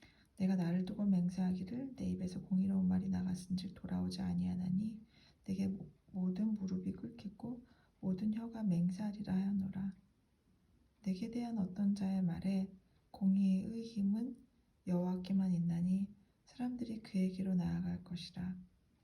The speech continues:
무릇 그에게 노하는 자는 부끄러움을 당하리라. 그러나 이스라엘의 자손은 다 여호와로 말미암아, 말미암아 의롭다함을,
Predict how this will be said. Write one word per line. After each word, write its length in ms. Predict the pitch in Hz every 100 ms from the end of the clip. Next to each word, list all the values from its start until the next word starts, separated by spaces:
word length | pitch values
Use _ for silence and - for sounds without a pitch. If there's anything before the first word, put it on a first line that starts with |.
| _ _ _ -
무릇 300 | 202 214 214
그에게 380 | - 190 190 190
노하는 420 | 180 175 185 180
자는 280 | 175 180 -
부끄러움을 520 | - - 90 90 92
당하리라. 600 | 90 85 87 - 87 92 - - _ _ _ -
그러나 480 | 190 180 196 240 - - _ _ _ _ _ _ - - - 196
이스라엘의 540 | - - 214 202 202
자손은 440 | 190 185 185 185
다 200 | 185 185
여호와로 380 | 175 175 185 190
말미암아, 640 | 190 156 170 170 175 196 240 - - -
말미암아 680 | 160 175 190 185 185 233 240 - - - - - _
의롭다함을, 1080 | 214 202 208 - - 185 190 185 185 185